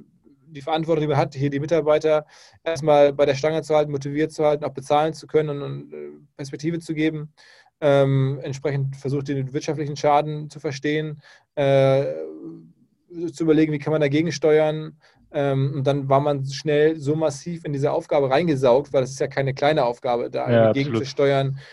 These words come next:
Speaker 1: diesen wirtschaftlichen Schaden, äh, abzufangen,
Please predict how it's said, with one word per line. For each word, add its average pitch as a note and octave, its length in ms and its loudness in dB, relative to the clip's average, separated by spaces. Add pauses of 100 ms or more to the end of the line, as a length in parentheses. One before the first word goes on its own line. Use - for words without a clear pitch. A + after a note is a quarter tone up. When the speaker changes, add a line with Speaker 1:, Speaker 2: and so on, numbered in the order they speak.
(240)
Speaker 1:
diesen C3 340 -2
wirtschaftlichen C#3 400 -2
Schaden, C#3+ 480 0
äh, C#3 240 -8
abzufangen, C#3 800 -6